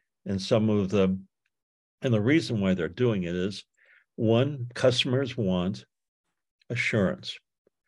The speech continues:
Assurance means certification,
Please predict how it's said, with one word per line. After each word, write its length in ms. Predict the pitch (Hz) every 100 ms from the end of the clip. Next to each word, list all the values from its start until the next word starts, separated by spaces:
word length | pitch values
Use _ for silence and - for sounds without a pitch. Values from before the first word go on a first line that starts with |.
| _ _
Assurance 680 | - 95 143 127 135 127 -
means 440 | 110 95 92 95
certification, 1000 | - 113 98 110 - 110 92 - 104 120